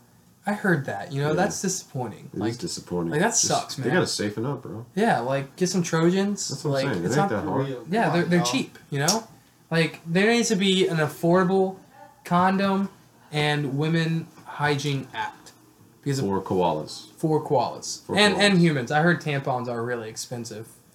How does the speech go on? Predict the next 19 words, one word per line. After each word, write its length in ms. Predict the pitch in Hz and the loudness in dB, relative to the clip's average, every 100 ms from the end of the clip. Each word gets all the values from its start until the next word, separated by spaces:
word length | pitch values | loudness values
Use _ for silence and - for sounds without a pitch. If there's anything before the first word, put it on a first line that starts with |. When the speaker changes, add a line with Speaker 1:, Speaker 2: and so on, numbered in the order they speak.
| - | -8
Speaker 1:
to 140 | 135 | -6
a 100 | 113 | -6
woman. 360 | 110 101 98 127 - _ _ _ _ _ _ - | -8 -12 -14 -18 -20 _ _ _ _ _ _ 0
I've 180 | 151 | 2
never 220 | 151 131 123 | 2 0 -2
bought 320 | 127 120 117 | -4 -6 -6
any 200 | 117 117 | -12 -12
tampons. 560 | - 127 113 127 127 127 | -10 -10 -6 -4 -4 0
My 100 | 214 | 2
girl 240 | 170 175 | 6 4
tried 180 | 175 156 | 6 2
to 20 | |
get 140 | 147 151 | 2 0
me 60 | |
to 60 | 143 | -2
buy 200 | 127 123 | 0 -2
some 160 | 131 123 | -2 -8
tampons, 560 | 120 120 143 139 139 | -10 -6 -4 -4 -4
dude. 260 | 151 151 | -2 -2